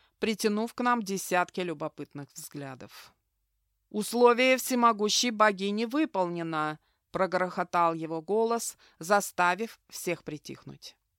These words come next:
«Обряд супружеского слияния между мной и Монной Эдной состоится сегодня с наступлением темноты. Всем, кто не желает разделить с нами этот неповторимый момент,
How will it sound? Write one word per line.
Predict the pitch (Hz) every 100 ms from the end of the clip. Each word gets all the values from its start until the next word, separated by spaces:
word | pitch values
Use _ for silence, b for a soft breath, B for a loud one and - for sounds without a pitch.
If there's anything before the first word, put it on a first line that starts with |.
| _ _ -
«Обряд | 214 214 269 277
супружеского | - 247 269 294 302 - 262 247
слияния | - 247 226 233 247 247 240 233
между | 233 202 220
мной | 220 214 214 240
и | - 214
Монной | 208 208 196 190 -
Эдной | 196 196 208 240
состоится | 240 202 202 - 196 202 185 -
сегодня | 202 - 202 202 226 233 254
с | -
наступлением | 240 214 - 190 185 185 175 165
темноты. | 165 160 156 151 - 127 123 131 _ _ b b b
Всем, | - 285 294 240
кто | - 240
не | 233 247
желает | 233 269 285 262 180 170 185
разделить | 196 180 220 226 -
с | 240
нами | 240 196 175
этот | 175 180 -
неповторимый | 196 208 - 208 214 190 165 165
момент, | 180 202 254 180 147 -